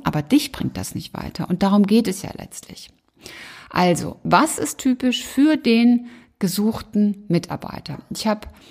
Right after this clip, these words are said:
Anfang des Jahres in der Zeitung die Anzeige eines Handwerksbetriebs gesehen und der hat Auszubildende gesucht. Und er hat dann im Text geschrieben,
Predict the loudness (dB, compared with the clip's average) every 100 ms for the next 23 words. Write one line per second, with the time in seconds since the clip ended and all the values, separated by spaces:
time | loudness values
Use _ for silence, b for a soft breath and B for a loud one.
0 | b b b b 2 4 6 6 4 2
1 | 2 2 2 0 0 0 0 2 0 0
2 | 2 0 2 2 2 0 2 2 4 -4
3 | -4 -10 -10 -8 -10 -8 -8 -4 0 4
4 | 4 4 B B B 2 2 4 2 2
5 | 0 2 2 2 -4 -6 -12 -14 -18 -8
6 | -6 0 2 2 4 2 2 0 -2 -4
7 | -6 -2 4 6 4